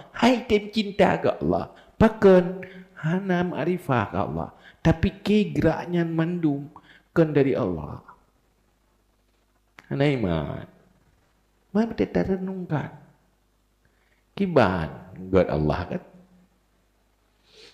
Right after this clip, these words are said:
"Wala in syakartum la azidannakum."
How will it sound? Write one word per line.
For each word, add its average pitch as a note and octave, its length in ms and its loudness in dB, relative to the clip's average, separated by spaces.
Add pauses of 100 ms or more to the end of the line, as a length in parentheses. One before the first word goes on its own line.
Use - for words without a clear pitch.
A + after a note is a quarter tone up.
(640)
"Wala F#2+ 320 2
in G2 240 -6
syakartum E2+ 880 -6
la C2+ 160 -4
azidannakum." C#2+ 1040 -8